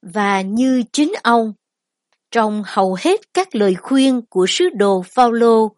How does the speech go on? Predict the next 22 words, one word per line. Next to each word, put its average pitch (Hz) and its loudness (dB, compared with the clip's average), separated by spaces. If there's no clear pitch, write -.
dành 208 -4
cho 294 -2
mục 196 -2
sư 254 -2
Timôthê, 233 2
ông 220 -2
luôn 226 2
nhấn 277 4
mạnh 175 -2
đến 277 0
việc 185 2
chuyên 269 0
tâm 240 -2
dạy 165 -2
lẽ 180 2
thật 190 -2
chân 220 0
chính, 254 2
thẳng 190 -4
thắn 285 0
rao 277 0
giảng 247 -2